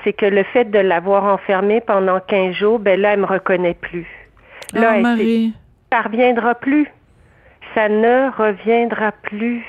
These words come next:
Speaker 1: Moi, je serais enfermée quinze jours, je serais sous le choc, mais je m'en remettrais. Mais elle, elle va plus s'en remettre. On parle d'une vie, là. On parle pas de,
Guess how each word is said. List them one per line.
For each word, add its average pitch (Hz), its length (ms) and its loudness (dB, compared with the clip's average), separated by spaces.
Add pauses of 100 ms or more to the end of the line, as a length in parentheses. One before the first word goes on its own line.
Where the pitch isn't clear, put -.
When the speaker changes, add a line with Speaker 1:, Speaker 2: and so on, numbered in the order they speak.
(880)
Speaker 1:
Moi, 254 220 2
je 302 140 -4
serais 233 180 2
enfermée 220 540 0
quinze 208 400 0
jours, 277 220 0
je - 140 -12
serais 214 240 0 (140)
sous 214 80 -2
le 196 80 -4 (160)
choc, 269 240 0 (640)
mais 190 100 0
je 180 120 -10
m'en 190 140 2
remettrais. 214 720 -2
Mais 202 220 0
elle, 302 300 2
elle 208 80 -2
va 180 140 -2
plus 214 420 -8 (100)
s'en 170 160 -2
remettre. 170 400 -4 (260)
On 196 100 -4
parle 226 360 -4
d'une 180 300 -4
vie, 196 400 -8
là. 170 220 -4 (580)
On 190 100 -2
parle 180 380 -4
pas 254 200 2
de, - 480 -4